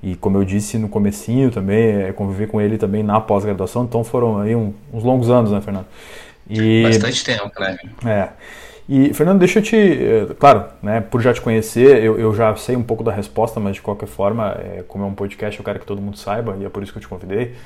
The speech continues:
Speaker 1: Na verdade, eu, eu quero que tu conte um pouquinho, assim, eh, da tua trajetória, cara. Como é que tu hoje, né, te tornou um professor de uma instituição, assim, de alto nível, um institu-, um instituto federal? Como é que tu, ah,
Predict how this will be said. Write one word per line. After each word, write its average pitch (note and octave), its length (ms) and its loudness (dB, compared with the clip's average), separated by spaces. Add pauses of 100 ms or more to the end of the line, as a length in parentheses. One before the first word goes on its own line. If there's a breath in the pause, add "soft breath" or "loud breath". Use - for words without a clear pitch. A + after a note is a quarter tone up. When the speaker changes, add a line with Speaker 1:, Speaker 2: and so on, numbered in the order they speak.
(500 loud breath)
Speaker 1:
Na F#2+ 120 -12
verdade, G2+ 420 -2
eu, A#2 140 6
eu A2+ 120 4
quero A#2+ 180 -2
que A#2+ 40 -12
tu C3 100 -10
conte C3 300 -6
um C#3 40 -6
pouquinho, B2 400 -8
assim, B2 320 -6
eh, G#2 460 -4
da G#2 140 -6
tua A2+ 140 -2
trajetória, A#2 580 -2
cara. - 240 -12
Como G2 160 -12
é G2 60 -8
que - 100 -18
tu - 120 -8 (460)
hoje, A2+ 460 -4
né, G#2 280 -6 (340 soft breath)
te - 80 -18
tornou G2+ 260 -2
um G#2 60 -2
professor G#2 520 -6
de G2+ 60 -6
uma G2+ 160 -4
instituição, G#2 540 -8
assim, G2+ 200 -10
de G2+ 80 -6
alto G2 200 -6
nível, F#2+ 380 -6
um F2+ 60 -10
institu-, - 320 -16
um F#2+ 40 -10
instituto F#2+ 260 -12
federal? F#2+ 720 -2 (340 loud breath)
Como G2 160 -6
é F#2+ 60 -6
que - 60 -12
tu, A2 440 2
ah, G2+ 520 -2